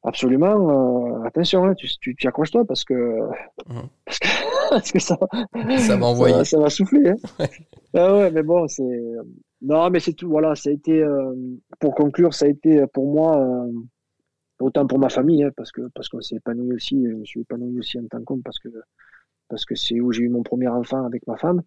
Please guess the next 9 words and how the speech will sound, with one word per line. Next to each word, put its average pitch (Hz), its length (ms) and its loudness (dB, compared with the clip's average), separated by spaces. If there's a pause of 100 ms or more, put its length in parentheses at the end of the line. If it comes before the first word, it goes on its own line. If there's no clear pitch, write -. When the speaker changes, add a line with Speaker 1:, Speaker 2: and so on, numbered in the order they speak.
(800)
Speaker 1:
Ça - 160 2
a - 20 6
été, 151 440 6
ça 131 140 -2
a - 20 4
été 127 140 0
trois 139 400 2
ans 160 180 4
extraordinaires, 147 760 2